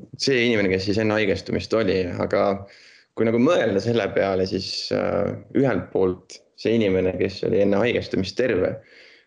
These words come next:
see inimene, need mõtted, see tegutsemine, need valikud,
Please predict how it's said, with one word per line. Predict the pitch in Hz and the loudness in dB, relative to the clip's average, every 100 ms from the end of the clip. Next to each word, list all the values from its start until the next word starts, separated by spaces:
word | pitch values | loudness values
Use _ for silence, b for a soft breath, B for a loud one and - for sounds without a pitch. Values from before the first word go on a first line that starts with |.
| B _ - | B _ -6
see | - 107 | 0 2
inimene, | 117 101 101 101 101 98 95 | 4 2 2 2 0 -2 -2
need | 90 | 2
mõtted, | 95 117 - - - - - - | 2 0 -2 -4 -4 -6 -20 -6
see | - - | -4 0
tegutsemine, | 104 104 98 - 92 98 98 98 92 - - 95 - | 2 2 2 0 0 2 2 0 -2 -10 -18 -4 0
need | 95 | 0
valikud, | 101 117 101 - 107 | 2 0 0 -2 -4